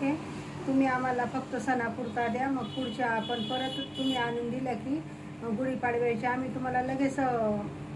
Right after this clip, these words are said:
ऑर्डर टाकू" म्हणून सांगतं. मी ते कशा प्रकारे, अ, शिवल्या ते तुमच्यासोबत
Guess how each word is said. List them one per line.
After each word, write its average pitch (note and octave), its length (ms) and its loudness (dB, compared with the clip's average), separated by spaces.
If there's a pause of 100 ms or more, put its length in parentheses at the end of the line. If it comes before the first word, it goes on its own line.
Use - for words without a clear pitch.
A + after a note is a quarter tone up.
(140)
ऑर्डर A#3+ 300 4
टाकू" A3+ 360 2
म्हणून A3+ 360 0
सांगतं. A3 360 0
मी A#3+ 180 -2
ते A#3+ 80 0
कशा C4+ 280 2
प्रकारे, B3+ 500 0 (580)
अ, B3 220 2 (140)
शिवल्या B3 280 2
ते A#3+ 180 2
तुमच्यासोबत B3+ 720 0